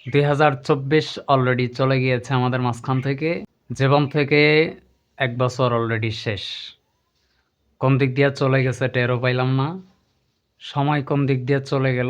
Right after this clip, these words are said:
তাও বুঝতে পারলাম না। কয়টা ভালো কাজ করলাম, কয় জায়গায় আকাম করলাম, কয়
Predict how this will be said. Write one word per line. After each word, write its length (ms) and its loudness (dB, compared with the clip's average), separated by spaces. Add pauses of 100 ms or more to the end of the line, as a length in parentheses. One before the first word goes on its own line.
(120)
তাও 200 0
বুঝতে 320 -6
পারলাম 300 0 (100)
না। 80 0 (1700)
কয়টা 260 4 (100)
ভালো 140 4 (100)
কাজ 120 2 (140)
করলাম, 360 2
কয় 280 0
জায়গায় 300 2
আকাম 180 0 (100)
করলাম, 280 -2 (100)
কয় 120 -2